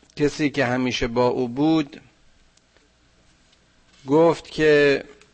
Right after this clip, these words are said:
من از تلاش خودم و از حرکت خودم باز نمی ایستم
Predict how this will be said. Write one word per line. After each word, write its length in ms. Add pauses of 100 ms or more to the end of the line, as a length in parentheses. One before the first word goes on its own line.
(280)
من 540 (3000)
از 280
تلاش 460
خودم 560
و 40
از 220
حرکت 560
خودم 420
باز 400
نمی 260
ایستم 600